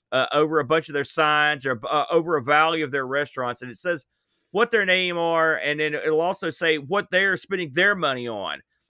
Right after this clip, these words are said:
How much money is, uh, is McBurger, Mister Burger spending on advertising? You can tell.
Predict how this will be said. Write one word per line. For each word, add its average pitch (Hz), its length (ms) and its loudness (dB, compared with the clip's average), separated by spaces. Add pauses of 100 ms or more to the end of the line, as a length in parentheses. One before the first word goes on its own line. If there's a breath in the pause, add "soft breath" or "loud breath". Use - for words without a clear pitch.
How 214 100 2
much 247 260 -4
money 196 380 -2
is, 127 240 -8 (420)
uh, 127 40 -4 (140)
is 139 160 -4
McBurger, 156 880 2
Mister 170 280 -6
Burger 160 440 2
spending 151 480 -4
on 143 460 -2
advertising? 135 800 2
You 143 140 -4
can 143 140 -10
tell. 127 480 0